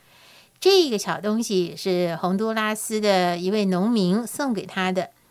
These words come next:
身为咖啡大师的他，像个老顽童似的把玩着手上的小玩意儿。菜鸟的杯测竟然与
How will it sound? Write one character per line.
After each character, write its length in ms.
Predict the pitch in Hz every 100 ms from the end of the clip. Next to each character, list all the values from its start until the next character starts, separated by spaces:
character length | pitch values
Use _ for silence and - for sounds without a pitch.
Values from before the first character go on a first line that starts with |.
| _
身 260 | - 233 220
为 320 | 190 175 196
咖 220 | 208 220
啡 160 | 214 220
大 200 | 233 190
师 160 | -
的 120 | 214 180
他， 320 | - 226 226 - - -
像 240 | - 294
个 260 | 262 226 208 - -
老 300 | 196 170 160
顽 200 | 180 277
童 240 | 269 196
似 220 | 214 247
的 220 | 190 185 - - -
把 340 | 180 160 165
玩 260 | 170 170 185
着 300 | 233 214 185
手 260 | - 185
上 240 | 185 233 190
的 280 | 180 170 185
小 240 | - 156
玩 260 | 170 165 196
意 60 |
儿。 180 | 233 - _ _ _ _ _ _ _ - - _
菜 360 | - - 359 339
鸟 300 | 247 190 156
的 280 | 170 180 170
杯 260 | 254 247
测 400 | 254 - 254 139 -
竟 260 | - 254 196
然 380 | 170 175 202 226
与 240 | 190 175